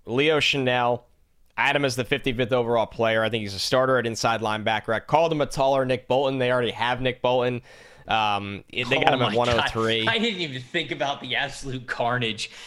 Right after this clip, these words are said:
Speaker 2: that it's gonna be
Speaker 1: Oh
Speaker 2: with
Speaker 1: my
Speaker 2: Nick
Speaker 1: God.
Speaker 2: Bolton and Leo Chenal in the
Speaker 1: Uh,
Speaker 2: same linebacker room.
Speaker 1: Uh, carnage, carnage, dude. It's gonna be nuts. Josh Williams, a, a corner that I really liked. I like his length and speed.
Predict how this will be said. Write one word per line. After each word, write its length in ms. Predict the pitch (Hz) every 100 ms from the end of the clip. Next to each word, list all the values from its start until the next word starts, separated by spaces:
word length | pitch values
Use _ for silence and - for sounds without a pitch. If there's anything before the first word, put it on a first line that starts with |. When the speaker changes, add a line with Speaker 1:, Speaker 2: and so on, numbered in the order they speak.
| -
Speaker 2:
that 160 | 139 143
it's 200 | 135 -
gonna 220 | 143 131
be 160 | 120 139
Speaker 1:
Oh 140 | 190
Speaker 2:
with 80 | 156
Speaker 1:
my 100 | 113
Speaker 2:
Nick 100 | 104
Speaker 1:
God. 340 | 120 101 92
Speaker 2:
Bolton 300 | 143 135 135
and 120 | 135
Leo 260 | 120 135 143
Chenal 580 | 131 - 131 135 135 131
in 60 | 131
the 60 |
Speaker 1:
Uh, 20 | -
Speaker 2:
same 460 | - - 196 147
linebacker 600 | 131 127 131 123 117 117
room. 420 | 117 104 110 113 123 - -
Speaker 1:
Uh, 100 | 190 175
carnage, 640 | 233 180 131 98 95 -
carnage, 540 | - 175 143 113 95 -
dude. 240 | 98 95
It's 120 | 113
gonna 160 | 180 170
be 120 | 143
nuts. 300 | 123 104 95
Josh 340 | - 170 151 -
Williams, 680 | 151 160 156 147 143 - 131
a, 180 | 135 -
a 60 | 110
corner 420 | - 151 151 143
that 120 | 127
I 120 | 117 139
really 320 | 139 139 127
liked. 340 | 123 123 117
I 60 | 113
like 200 | 113 104
his 160 | 101
length 300 | 104 120 120
and 120 | 113 104
speed. 540 | - 120 117 117 107